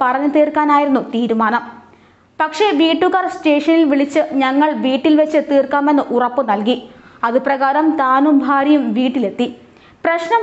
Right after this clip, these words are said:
തീർക്കാൻ എത്തിയത് ഉപ്പയുടെ മൂന്ന് അനിയന്മാരും ഉമ്മയുടെ ആങ്ങള റഹ്മത്തുള്ള നൗഫലും കസിൻസായ അലി, ഷിഹാബ്, ബഷീർ, ഷാഫി, യൂസഫ് തുടങ്ങിയവരായിരുന്നു.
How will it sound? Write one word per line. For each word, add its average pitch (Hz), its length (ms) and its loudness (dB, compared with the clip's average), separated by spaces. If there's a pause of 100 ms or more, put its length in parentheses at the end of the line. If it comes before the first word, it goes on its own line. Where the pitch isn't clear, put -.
തീർക്കാൻ 381 380 2
എത്തിയത് 320 520 0
ഉപ്പയുടെ 311 600 0
മൂന്ന് 285 380 2
അനിയന്മാരും 285 840 2
ഉമ്മയുടെ 294 600 2
ആങ്ങള 269 380 0 (440)
റഹ്മത്തുള്ള 311 680 0
നൗഫലും 269 560 -2 (340)
കസിൻസായ 330 600 2 (100)
അലി, 285 460 0 (120)
ഷിഹാബ്, 277 520 0
ബഷീർ, 247 500 0 (220)
ഷാഫി, 254 480 -2
യൂസഫ് 262 520 -2
തുടങ്ങിയവരായിരുന്നു. 254 840 0